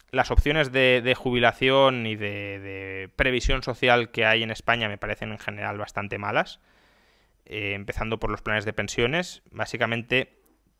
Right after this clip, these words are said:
todo aquello a lo que, eh,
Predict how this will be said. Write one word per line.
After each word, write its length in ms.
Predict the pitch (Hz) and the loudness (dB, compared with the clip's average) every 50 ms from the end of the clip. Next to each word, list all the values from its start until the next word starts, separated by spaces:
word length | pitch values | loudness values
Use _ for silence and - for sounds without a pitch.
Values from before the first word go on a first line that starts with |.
| _ _ _ | _ _ _
todo 260 | 143 143 143 151 151 | 0 2 4 6 6
aquello 540 | 143 - - - 151 151 147 127 127 120 113 | 4 4 4 2 2 2 2 2 4 4 4
a 60 | 110 | 4
lo 200 | 110 107 104 - | 4 0 -2 -4
que, 400 | - - 110 107 107 104 98 90 - _ _ _ _ _ _ _ _ _ _ _ _ _ _ _ _ - _ 196 | -6 -2 0 0 0 0 -4 -8 -14 _ _ _ _ _ _ _ _ _ _ _ _ _ _ _ _ -20 _ -20
eh, 320 | 160 101 98 95 101 98 | -16 -16 -14 -14 -16 -18